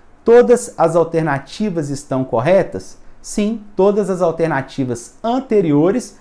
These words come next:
estão corretas, mas ainda precisamos ler a alternativa D. Condições em que o veículo se encontra, também está correta. Veja bem, as margens de segurança, elas vão depender da via,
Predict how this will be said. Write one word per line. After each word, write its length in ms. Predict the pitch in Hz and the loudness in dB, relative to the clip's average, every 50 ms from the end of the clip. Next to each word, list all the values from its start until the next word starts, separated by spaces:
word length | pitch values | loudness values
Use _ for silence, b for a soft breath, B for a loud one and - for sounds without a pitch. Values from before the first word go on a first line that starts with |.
| b b b | b b b
estão 300 | - 175 - - 180 175 | -10 -8 -6 -4 -4 -2
corretas, 580 | 180 - 262 208 202 190 170 - - 113 113 117 | -2 0 0 2 2 2 0 0 -4 -6 -4 -2
mas 440 | 123 139 160 - - - - - b b b b b | 0 0 0 0 -2 -6 -14 -18 b b b b b
ainda 320 | 156 156 160 180 180 185 | -2 0 0 0 0 0
precisamos 920 | 175 180 - - 202 233 233 226 226 185 151 147 151 160 180 214 208 - - | -2 -2 0 0 2 2 2 0 -2 -2 -2 0 0 0 0 -2 -4 -4 -6
ler 380 | 165 147 147 175 202 - - - | -4 0 0 0 0 -2 -4 -4
a 60 | - 175 | -2 -2
alternativa 720 | 185 180 185 202 202 202 185 175 175 - - 202 226 240 | 0 0 0 -2 -2 -2 -2 -4 -4 -6 -6 -2 -2 -2
D. 320 | 190 175 165 135 98 - B B B B B B B | 0 0 0 0 -2 -4 B B B B B B B
Condições 880 | - 220 247 262 220 214 202 - - - 185 180 190 208 202 208 - - - | 0 2 4 4 4 2 0 -4 -4 -2 -2 0 0 0 -2 -4 -6 -4 -2
em 120 | 175 175 | 0 0
que 160 | 175 175 - | 0 0 -2
o 60 | 190 | -2
veículo 420 | 165 151 151 147 156 151 - 143 131 | 0 0 0 0 -2 -2 -4 -8 -8
se 160 | - - 135 | -8 -6 -8
encontra, 580 | 123 123 - - 226 233 208 - - - - - b b b b b b | -8 -6 -2 0 0 0 -2 -4 -8 -10 -12 -14 b b b b b b
também 560 | - 277 269 214 156 156 147 160 190 214 214 - - - - | -4 -4 -2 0 0 0 0 0 -2 -4 -6 -12 -16 -12 -10
está 280 | 196 - - - 160 | -10 -6 -4 -2 -2
correta. 640 | 156 - 220 226 196 196 190 185 180 - - 92 - b b b b b | -2 0 0 0 2 2 0 0 -2 -2 -6 -10 -10 b b b b b
Veja 260 | - 196 214 185 202 | 0 0 2 2 0
bem, 280 | 160 147 143 131 131 - - | 0 0 0 -2 -2 -4 -4
as 240 | 165 175 165 151 | -2 -2 -2 -2
margens 540 | 151 170 190 214 233 214 180 175 165 143 139 | -2 -2 0 0 0 0 0 -2 -4 -4 -4
de 180 | 127 127 143 143 | -2 0 0 0
segurança, 840 | 143 - - 139 143 139 135 147 180 208 214 214 - 139 - - - | -2 -2 -6 -6 -4 -2 0 0 0 0 0 -2 -4 -6 -8 -6 -4
elas 240 | - 151 160 151 127 | -2 -2 0 -2 -2
vão 140 | 131 139 131 | -2 -4 -4
depender 480 | 123 120 120 117 110 107 110 104 113 | -4 -4 -4 -4 -4 -4 -4 -4 0
da 180 | 131 156 185 190 | 2 4 4 4
via, 460 | 151 139 156 170 196 226 254 285 - | 2 0 -2 -2 0 0 0 -2 -4